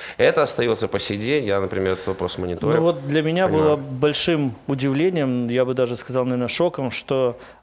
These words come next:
Speaker 2: э, холодный пластик будет поставлять то же предприятие, что и поставляло краску.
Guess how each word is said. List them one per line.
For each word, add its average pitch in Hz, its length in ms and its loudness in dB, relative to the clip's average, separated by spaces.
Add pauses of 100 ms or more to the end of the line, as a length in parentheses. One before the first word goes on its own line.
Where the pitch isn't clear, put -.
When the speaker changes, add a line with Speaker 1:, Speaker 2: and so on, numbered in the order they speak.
(140)
Speaker 2:
э, 123 500 -2
холодный 160 440 4
пластик 175 440 2
будет 147 280 0
поставлять 175 500 2
то 165 140 2
же 143 100 2
предприятие, 156 760 2
что - 180 -2
и 156 60 2
поставляло 147 540 2
краску. 117 460 -2